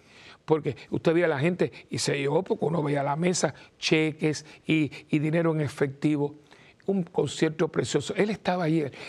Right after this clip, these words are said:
él lloraba. Pero sí, este hombre hizo posible que esa orquesta prácticamente echara para adelante. Tuvo mucho que ver con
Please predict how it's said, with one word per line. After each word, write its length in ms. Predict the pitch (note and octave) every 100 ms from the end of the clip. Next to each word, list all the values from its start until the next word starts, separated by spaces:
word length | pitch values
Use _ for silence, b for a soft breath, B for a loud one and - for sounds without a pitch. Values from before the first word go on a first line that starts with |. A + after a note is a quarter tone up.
| -
él 140 | D3
lloraba. 520 | D#3 D3 C3 B2+ B2 b b b b b b b b b _ _ _ -
Pero 160 | E3 D3+
sí, 320 | - D3 C3 B _
este 300 | C3 - -
hombre 240 | D3+ E3 E3+
hizo 260 | - E3+
posible 460 | E3+ D#3 F3 F3 E3+
que 80 | E3
esa 160 | -
orquesta 500 | D#3+ - F3 - E3
prácticamente 920 | - E3+ - E3+ E3 E3+ E3+ - E3+ B B B
echara 420 | - - E3 D#3 E3
para 200 | D#3+ C#3+
adelante. 240 | G#3+ G#3
Tuvo 300 | D3 E3 E3
mucho 320 | E3 E3+ F3
que 80 | E3+
ver 200 | D3+ F3
con 200 | F3+ D#3